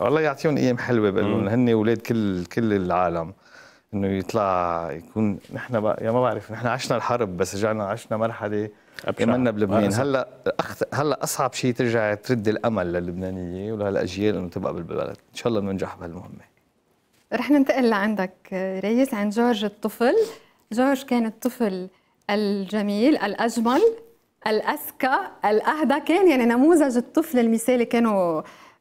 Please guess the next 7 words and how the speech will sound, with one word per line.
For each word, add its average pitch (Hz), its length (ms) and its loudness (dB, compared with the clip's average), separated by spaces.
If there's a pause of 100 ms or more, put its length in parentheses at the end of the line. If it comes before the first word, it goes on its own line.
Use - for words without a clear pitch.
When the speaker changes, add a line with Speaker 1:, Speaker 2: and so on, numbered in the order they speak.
Speaker 3:
آه، 190 180 2
والدك 226 400 2
ووالدتك 220 460 2
كانوا 214 420 0 (340)
مدرسين، 220 600 2
كنت 262 240 2
كتير، 277 360 4